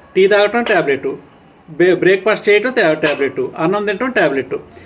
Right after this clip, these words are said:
తర్వాత మధ్యాహ్నం టాబ్లెట్, సాయంత్రం టాబ్లెట్, నాలుగింటి స్నాక్స్ టైంలో టాబ్లెట్, పడుకునేటప్పుడు టా-, ఎన్ని టాబ్లెట్లు వాడతారండి అన్ని జబ్బులకి? కాబట్టి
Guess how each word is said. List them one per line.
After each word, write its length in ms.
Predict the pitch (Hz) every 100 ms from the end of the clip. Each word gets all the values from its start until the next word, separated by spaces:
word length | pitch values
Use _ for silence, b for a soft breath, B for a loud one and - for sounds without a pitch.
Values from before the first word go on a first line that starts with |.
| B B -
తర్వాత 480 | 190 214 208 269 220
మధ్యాహ్నం 440 | 165 165 202 208
టాబ్లెట్, 420 | 151 131 131 131 135 -
సాయంత్రం 380 | 175 190 214 202
టాబ్లెట్, 460 | 175 139 135 139 143
నాలుగింటి 360 | 175 196 185
స్నాక్స్ 360 | 165 185 190 -
టైంలో 220 | 202 226
టాబ్లెట్, 460 | 220 143 127 123 143 -
పడుకునేటప్పుడు 480 | 180 196 208 220 247
టా-, 280 | 160 - 143
ఎన్ని 180 | 151
టాబ్లెట్లు 400 | 151 143 151 160
వాడతారండి 500 | 165 165 190 185 196 - - _ _ 147
అన్ని 200 | 151 147
జబ్బులకి? 480 | 147 147 165 214 226 B B B 165
కాబట్టి 600 | 175 190 202 180 196